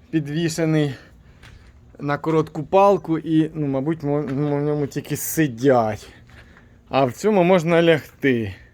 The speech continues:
Да, це прикольніший. Ну, теж трохи незрозумілий,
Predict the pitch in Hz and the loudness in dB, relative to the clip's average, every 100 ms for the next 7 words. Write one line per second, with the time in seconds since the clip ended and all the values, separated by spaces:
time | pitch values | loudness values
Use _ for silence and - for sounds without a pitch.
0 | - 113 113 110 101 135 127 120 - 180 | -12 -6 -4 -4 -4 -4 -4 -4 0 2
1 | 175 - 165 147 - - - _ - _ | 2 0 -2 -2 -12 -20 -20 _ -20 _
2 | _ _ 165 247 240 - - - - - | _ _ 2 4 4 -2 -20 -20 -6 2
3 | 156 131 - 165 - 175 - - - - | 4 4 0 -2 2 0 0 -8 -20 -20
4 | - 202 185 165 170 151 170 220 208 202 | -4 2 4 6 4 4 6 8 8 6